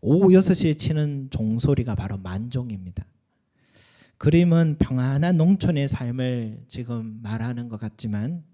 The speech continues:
이 부부의 삶에 어떤 어려움이 있는지 아무도 모릅니다.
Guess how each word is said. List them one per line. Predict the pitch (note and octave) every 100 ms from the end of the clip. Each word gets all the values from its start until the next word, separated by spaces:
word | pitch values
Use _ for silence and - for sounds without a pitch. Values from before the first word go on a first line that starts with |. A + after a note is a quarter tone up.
| _ _ _ _ _
이 | C#3 C#3
부부의 | C#3+ C#3+ C3+ B2+ B2+
삶에 | - A#2 A#2 A#2+ A#2
어떤 | G2 G#2 - F#3 F#3 -
어려움이 | E3 D3+ C#3 C3
있는지 | A#2 A2 A2+ G#2 G#2+ G#2+
아무도 | G#2 A2 B2 C3+
모릅니다. | A2+ A#2 A#2+ A2+ G2+